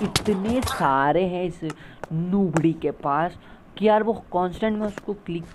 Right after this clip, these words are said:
करे जा रहा हूँ उस पर, वो मर ही नहीं रही है, वो heal करे जा रही है, heal करे जा रही है। तो यार यहाँ पर आप लोग देख सकते हो मैं बहुत बार मरा हूँ यार, मैं, मैं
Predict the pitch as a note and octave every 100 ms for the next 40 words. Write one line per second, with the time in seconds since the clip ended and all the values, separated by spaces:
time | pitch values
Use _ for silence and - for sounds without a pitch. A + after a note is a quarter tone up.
0 | - D#3+ D#3 E3+ F#3+ F#3+ G3 F#3 - G3
1 | G3 - - - G3+ E3 C#3+ D3+ G3 A3+
2 | F3+ C#3 C3 B2+ C3+ D#3+ E3+ F#3 F#3 G3
3 | G3+ D#3+ C3 - - - D#3+ D#3+ E3 E3+
4 | F3 C3+ - - - - - - - D3+
5 | C#3+ C#3+ C3+ C#3+ C3+ C3 C3+ B2 B2+ -
6 | B2+ C#3+ C#3+ D3+ D3+ D3 D3 D3 D3+ D3+
7 | D#3+ D#3+ E3+ E3 D3+ B2+ B2+ B2 B2+ C3+
8 | C3 C3+ C#3 C#3+ D3+ D3+ D3 D3 - -
9 | D#3 - E3 E3